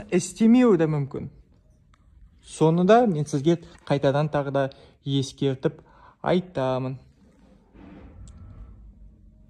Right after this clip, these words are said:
Егер бұл коробка жұмыс істемесе, сіз ж-, жол тасмауында-, жол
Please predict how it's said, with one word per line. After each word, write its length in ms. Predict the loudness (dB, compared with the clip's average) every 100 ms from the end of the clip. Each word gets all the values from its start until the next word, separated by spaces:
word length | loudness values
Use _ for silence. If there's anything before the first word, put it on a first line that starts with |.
| -20 _ _ _ -20 -20 -20 -12
Егер 320 | -8 -2 0 0
бұл 200 | -2 -2
коробка 480 | 0 -2 -2 -8 -12 -12
жұмыс 480 | -8 -2 -2 -4 -12 -20 -18
істемесе, 800 | -16 -16 -10 -8 -6 -6 -4 -4 -6 -16
сіз 460 | -20 -6 -4 -4 -10 -20 -20 _ -20 -20 _ _ _ -14
ж-, 960 | -10 -10 -10 -10 -10 -10 -8 -10 -10 -14 -20 -20 -20 -20 -20 -20 -6
жол 240 | 2 2 2
тасмауында-, 1040 | -2 0 0 0 -2 -2 -2 -4 -8 -10
жол 300 | 0 4 4